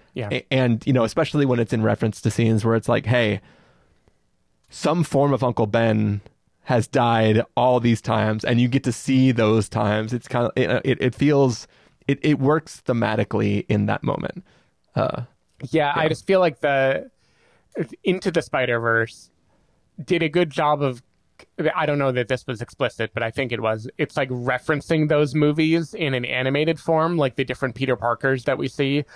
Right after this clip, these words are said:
Speaker 1: are behaving the way those Peter Parkers did, and it's showing us, like, scenes from movies that were very iconic, and even getting a little Spider-Man Three joke in the mix too.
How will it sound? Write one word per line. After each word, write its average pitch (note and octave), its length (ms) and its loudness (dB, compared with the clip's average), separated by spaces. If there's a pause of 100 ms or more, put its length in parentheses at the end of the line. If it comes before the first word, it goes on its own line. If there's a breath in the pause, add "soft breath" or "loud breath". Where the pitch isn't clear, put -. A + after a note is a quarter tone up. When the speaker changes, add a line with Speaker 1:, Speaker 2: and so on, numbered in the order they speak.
(240 loud breath)
Speaker 1:
are C3+ 120 0
behaving C#3 840 -2
the D3+ 100 2
way C#3+ 180 0
those C#3 260 0
Peter C#3+ 240 -2
Parkers C#3 420 -2
did, B2+ 260 -2
and A#2+ 120 0
it's A#2 120 -4
showing A#2+ 360 0
us, A#2+ 220 -6
like, A#2 160 -2
scenes B2 480 -6
from B2+ 160 -2
movies B2 400 -2
that C3 100 0
were A#2+ 120 0
very A#2 240 0
iconic, C3 560 -2
and A#2+ 100 -4
even A#2+ 260 -2 (440 loud breath)
getting B2 240 0
a A#2+ 40 0
little A#2 200 0
Spider-Man A#2+ 460 -4
Three B2 300 0
joke A#2+ 380 -2 (180)
in C3+ 140 -2
the C3 60 0
mix C3 320 -6
too. C3 280 -2